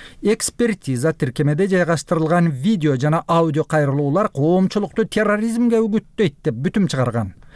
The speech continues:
Тиркеме соттун өкүмүнө жараша жок кылынган.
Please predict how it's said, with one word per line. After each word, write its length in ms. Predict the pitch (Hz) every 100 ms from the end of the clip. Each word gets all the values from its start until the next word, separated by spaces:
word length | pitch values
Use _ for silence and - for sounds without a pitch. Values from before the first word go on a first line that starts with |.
| - -
Тиркеме 380 | - 139 - 180
соттун 480 | - - - - 180
өкүмүнө 340 | 175 185 175 165
жараша 500 | 160 156 - 147 135
жок 300 | 147 120 196 -
кылынган. 480 | - 123 123 127 113